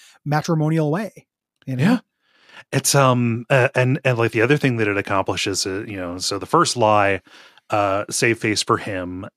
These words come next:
Speaker 2: uh, with the, uh, kind of nagging side effect of kind of building them up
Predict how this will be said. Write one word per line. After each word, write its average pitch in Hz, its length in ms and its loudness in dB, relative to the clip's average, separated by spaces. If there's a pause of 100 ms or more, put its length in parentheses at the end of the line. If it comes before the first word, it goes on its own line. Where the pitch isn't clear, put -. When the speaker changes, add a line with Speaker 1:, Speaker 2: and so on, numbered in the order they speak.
(120)
Speaker 2:
uh, 92 420 -4 (160)
with 113 600 -2
the, 104 560 -4
uh, 104 160 0
kind 110 180 -4
of 90 180 -6
nagging 98 600 -4
side 98 300 -2
effect 107 340 0
of 101 140 -4
kind 101 180 -4
of 98 100 -4
building 101 360 -2
them 95 180 -4
up 123 240 -4